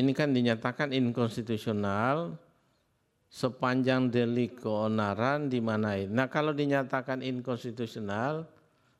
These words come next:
sepanjang tidak dimanai. Kalau dia konstitusional itu dimanai, tapi kalau dinyatakan inkonstitusional maka harusnya sepanjang tidak dimaknai, ya.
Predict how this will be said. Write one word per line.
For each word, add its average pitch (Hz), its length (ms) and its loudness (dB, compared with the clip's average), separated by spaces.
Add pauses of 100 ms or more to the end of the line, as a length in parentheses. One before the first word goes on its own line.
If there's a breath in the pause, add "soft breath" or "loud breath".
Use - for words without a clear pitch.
sepanjang 131 640 0
tidak 143 320 4
dimanai. 139 800 0 (1300)
Kalau 143 240 0
dia 170 240 0
konstitusional 123 1400 0
itu 110 320 0
dimanai, 127 920 2
tapi 131 320 -2
kalau 131 260 4
dinyatakan 120 800 0
inkonstitusional 117 1040 -2
maka 123 480 0
harusnya 120 400 -4 (680 soft breath)
sepanjang 123 560 0
tidak 117 340 2
dimaknai, 95 920 -6 (240)
ya. 104 240 -6